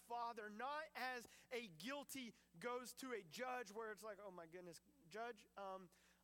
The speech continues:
I messed up. Please don't throw the book at me. I'm guilty, and I'm gonna plead guilty so that maybe I can get a lesser sentence, but, um, I'm really freaking out right now, judge.'"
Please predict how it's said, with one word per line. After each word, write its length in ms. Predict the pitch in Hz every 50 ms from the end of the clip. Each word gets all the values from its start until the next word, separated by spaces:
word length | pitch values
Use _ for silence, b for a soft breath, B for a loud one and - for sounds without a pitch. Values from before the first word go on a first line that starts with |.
| B
I 140 | - 226 247
messed 320 | 247 262 277 254 - - 262
up. 200 | 254 254 254 -
Please 240 | - 240 254 240
don't 240 | 185 254 240 233 220
throw 200 | - 226 233 226
the 100 | 190 190
book 340 | 170 139 220 247 247 - -
at 220 | 262 254 269 277
me. 240 | 254 247 254 262 254 B B B B -
I'm 260 | 208 220 240 233 220 180
guilty, 580 | 156 226 247 254 262 - - 277 269 262 254 B B B -
and 100 | 202 208
I'm 140 | 220 220 220
gonna 160 | 220 214 -
plead 340 | - - 262 277 277 226 185
guilty 380 | 180 262 262 254 254 262 254
so 160 | - - 233
that 180 | 226 226 214 202
maybe 320 | 202 220 233 247 226 240
I 120 | 233 233 226
can 200 | 214 226 220 208
get 180 | 185 226 226 247 -
a 80 | 185
lesser 460 | 180 190 214 233 254 247 - 247 240
sentence, 640 | 220 - - 247 240 247 233 - 262 262 254 226 B B B B B -
but, 240 | 180 220 214 214 214 B B B -
um, 320 | 208 208 202 202 196 156 B B B -
I'm 140 | 196 220 226
really 200 | 240 233 208 170
freaking 380 | - - 240 220 - 208 202
out 160 | 196 190 180
right 200 | 180 170 175 165
now, 200 | 170 165 170 156
judge.'" 440 | 143 143 175 160 143 143 143 - -